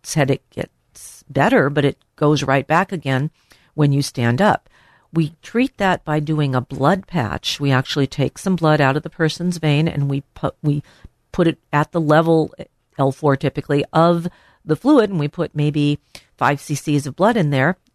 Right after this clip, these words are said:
and it coagulates, and the coagulation forms a patch, and the, the, uh,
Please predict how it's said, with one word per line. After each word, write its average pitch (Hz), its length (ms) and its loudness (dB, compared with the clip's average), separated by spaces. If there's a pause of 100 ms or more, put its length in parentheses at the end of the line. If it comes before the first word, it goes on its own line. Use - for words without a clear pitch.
(340)
and 165 160 0
it - 120 -8
coagulates, - 840 -2 (220)
and 156 160 2
the 151 60 0
coagulation 156 960 0
forms 139 400 -2
a 139 60 -6
patch, - 580 -4 (560)
and 151 260 2
the, 139 240 2 (640)
the, 143 460 -2 (400)
uh, - 240 -10